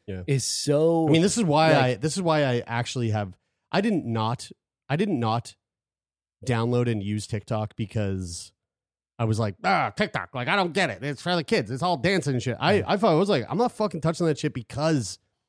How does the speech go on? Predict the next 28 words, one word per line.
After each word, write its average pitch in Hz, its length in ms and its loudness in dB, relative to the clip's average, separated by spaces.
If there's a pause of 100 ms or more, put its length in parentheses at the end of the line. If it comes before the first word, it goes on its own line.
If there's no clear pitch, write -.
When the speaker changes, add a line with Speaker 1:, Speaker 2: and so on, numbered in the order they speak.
(300)
Speaker 1:
it 135 140 2
is 127 220 4
an 120 120 4
infinite 107 400 0
scroll. - 200 -6
Speaker 2:
I 156 40 4
mean, 208 80 6
it's - 80 -2
the 156 80 0
same 196 280 4
Speaker 1:
I've, 165 80 4
Speaker 2:
as 190 120 4
Speaker 1:
I 143 40 4
doom 226 160 6
Speaker 2:
Instagram - 80 6
Speaker 1:
scroll 143 360 6
Speaker 2:
Reels. 92 340 -6
Speaker 1:
Tik-, 147 240 -2
TikTok. - 280 -4
I, 127 200 -2
it 165 140 2
is. - 260 -2
Speaker 2:
Yeah. 113 100 -6
Speaker 1:
And 131 100 0
I 147 80 4
already 214 180 4
got 262 220 4
one. 107 200 -4